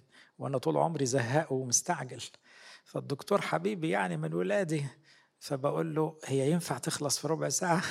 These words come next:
<laughs> فضحك. قال: "أبونا، هي ساعة وتستحمل وتقعد مع"، يعني قاعد يحايلني. "يا عم أنا بزهق، يا عم ورانا شغل." "لا، لا، بص، عشان تاخد الفايدة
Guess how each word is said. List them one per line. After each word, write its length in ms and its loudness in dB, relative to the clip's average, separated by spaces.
<laughs> 180 -18
فضحك. 520 -4
قال: 140 0
"أبونا، 400 0
هي 260 4
ساعة 520 -2
وتستحمل 840 -2
وتقعد 520 2
مع"، 200 -4
يعني 400 0
قاعد 280 4
يحايلني. 600 4
"يا 60 -8
عم 340 -2
أنا 160 2
بزهق، 500 2
يا 100 2
عم 560 -2
ورانا 340 2
شغل." 580 0
"لا، 200 0
لا، 260 -4
بص، 460 0
عشان 300 -2
تاخد 360 0
الفايدة 600 0